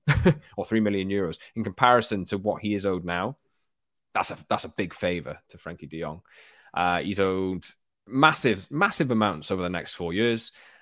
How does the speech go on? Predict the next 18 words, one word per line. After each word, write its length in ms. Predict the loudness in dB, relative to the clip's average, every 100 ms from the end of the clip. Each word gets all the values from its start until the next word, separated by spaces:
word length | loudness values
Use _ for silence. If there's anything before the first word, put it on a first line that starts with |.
| -6
and 100 | 4
Barcelona 920 | 8 8 6 4 4 6 4 4 2 -2
need 400 | -2 0 -2 -6
to 120 | -6
kind 260 | -2 0
of 60 | 2
offload 440 | 2 2 0 2
him 300 | 2 0 -2 -8 -14 -18 -20 _ _
in 120 | -6 -2
order 200 | -2 -2
to 220 | -6 -8
sign 400 | -2 -2 -2 -4
players 500 | 0 0 0 -2 0
like 420 | 0 0 -6 -14 _ _ _ _ _ 2
Robert 260 | 4 4 4
Lewandowski, 720 | 2 2 0 0 -4 -8 -6
Bernardo 340 | -2 0 0
Silva, 600 | 0 0 2 0 -2 -6